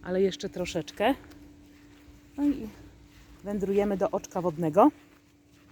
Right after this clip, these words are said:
W oczku wodnym domek żaby Heleny, którą pozdrawiamy. Piękny tatarak, w tle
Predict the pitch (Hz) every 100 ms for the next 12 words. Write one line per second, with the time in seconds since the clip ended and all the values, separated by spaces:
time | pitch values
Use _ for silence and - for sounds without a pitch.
0 | _ _ _ _ _ _ _ - _ _
1 | _ _ _ _ - 320 277 - - 233
2 | - - 180 226 196 202 190 220 185 170
3 | 196 170 - 151 175 302 311 _ _ _
4 | _ _ - 302 277 294 240 285 269 277
5 | 269 269 - _ _ _ _ - - -
6 | 254 240 - 196 175 - - - 151 247
7 | 285 285 - - - - - _ - -
8 | 240 220